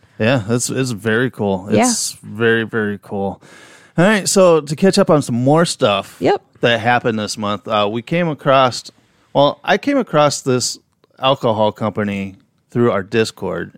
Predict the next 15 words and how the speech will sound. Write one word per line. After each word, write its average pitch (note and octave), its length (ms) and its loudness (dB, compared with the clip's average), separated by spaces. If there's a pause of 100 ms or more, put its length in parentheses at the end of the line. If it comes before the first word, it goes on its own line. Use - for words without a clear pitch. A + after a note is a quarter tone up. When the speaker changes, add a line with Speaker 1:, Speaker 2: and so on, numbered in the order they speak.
Speaker 1:
And A#2 80 -4
if A2 100 -6
you E3 60 -6
guys A3 200 2
wanna C#3+ 180 2
join B2+ 220 2
our G#2 80 2
Discord F#2+ 640 -4
of G#2+ 220 -6
over B2+ 380 0
twenty F#3+ 500 -2
thousand D#3+ 680 2
people D3+ 420 2
now. F#2 400 -8 (100)
Speaker 2:
You G#3 120 -4